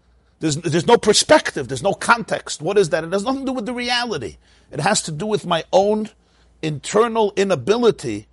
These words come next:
to be able to operate from a space of true, true acceptance of the other, because there's no acceptance of the self. That's the key. Because I live in a place of weakness. I live in a very deep place of yeshes, not of bittul.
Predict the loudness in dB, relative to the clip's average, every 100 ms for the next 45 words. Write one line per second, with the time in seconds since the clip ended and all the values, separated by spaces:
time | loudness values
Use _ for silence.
0 | _ _ _ _ -6 -6 -6 -4 -2 0
1 | 0 -2 -4 _ _ _ -8 0 4 4
2 | 4 2 2 0 -6 -4 -4 0 0 0
3 | -4 -6 -8 -6 -4 -6 -4 -4 -4 0
4 | 2 2 2 -4 -6 -4 -2 2 4 6
5 | 4 0 -6 -20 -16 -8 -6 -4 -2 -2
6 | 0 0 -2 -4 -10 -10 -10 -6 -4 -4
7 | -8 -12 -14 -12 -14 -16 -16 -18 _ _
8 | _ _ _ _ _ -8 -6 2 6 6
9 | 4 2 0 -6 -2 -2 -2 -4 -6 -10
10 | _ _ _ _ _ _ -8 -2 -2 -2
11 | -8 -8 -2 0 2 2 0 -2 -4 -2
12 | -2 -2 -4 -6 -8 -2 -2 0 -4 -2
13 | 0 0 -2 -6 -4 -4 -4 -6 -8 -14